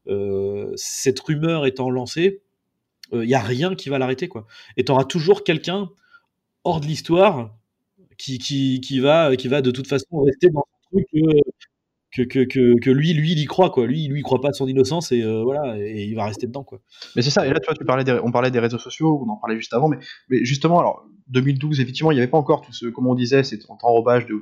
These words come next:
Speaker 2: Twitter, de tout ce qu'il y a, tout ce que tu veux, mais en tout cas, il y avait déjà un peu tout Facebook, tout ça, mais je, je trouve que, alors, le film n'en, ne cite ja-, ne cite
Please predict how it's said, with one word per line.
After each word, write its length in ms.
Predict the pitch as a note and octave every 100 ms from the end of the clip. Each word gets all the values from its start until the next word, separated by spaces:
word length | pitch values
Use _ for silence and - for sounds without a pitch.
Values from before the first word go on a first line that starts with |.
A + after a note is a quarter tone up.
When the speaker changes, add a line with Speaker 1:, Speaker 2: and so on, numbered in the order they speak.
| -
Speaker 2:
Twitter, 360 | A#2 A2+ A2+ A2 G#2
de 60 |
tout 180 | F#2 _
ce 80 | -
qu'il 120 | G2+
y 40 |
a, 60 | G#2
tout 60 | G2+
ce 100 | -
que 80 |
tu 160 | F#2+ A2
veux, 140 | D#3+ F3 - _
mais 80 | G#2+
en 60 | A2
tout 100 | C3+
cas, 220 | F#3+ D#3+
il 80 | B2
y 60 |
avait 160 | A#2+ D#3
déjà 260 | B2 B2+
un 60 | A#2
peu 100 | -
tout 120 | -
Facebook, 260 | B2 A2+ C3
tout 80 | -
ça, 200 | G3 -
mais 80 | A2+ - _
je, 180 | A#2+ B2+
je 120 | C3+
trouve 200 | G#3 -
que, 240 | E3 D3 G#2+
alors, 140 | B2
le 80 | D3+
film 140 | G#3
n'en, 180 | E3 -
ne 120 | C#3
cite 200 | C#3 D3+
ja-, 240 | C#3+ D3 - _
ne 60 | C3+
cite 200 | -